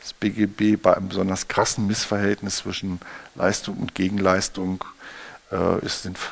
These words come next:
können Verträge unwirksam sein. Wir denken jetzt nochmal an den Ricardo-Fall, wo wir eben, äh, auch die Hälfte des Kauf-,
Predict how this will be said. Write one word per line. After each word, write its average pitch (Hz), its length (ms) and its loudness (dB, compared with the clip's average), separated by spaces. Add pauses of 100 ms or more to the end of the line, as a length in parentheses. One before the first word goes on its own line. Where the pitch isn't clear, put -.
können 95 160 0
Verträge 92 440 -4
unwirksam 98 680 0
sein. 95 200 2
Wir 95 80 0
denken 113 280 8
jetzt 110 160 2
nochmal 110 260 8
an - 80 2
den 98 80 2
Ricardo-Fall, 123 920 6
wo 101 140 0
wir 104 120 4
eben, 101 280 4 (640)
äh, 107 220 2
auch - 180 -2
die 101 120 -2
Hälfte 98 340 2
des - 180 -4
Kauf-, - 400 -2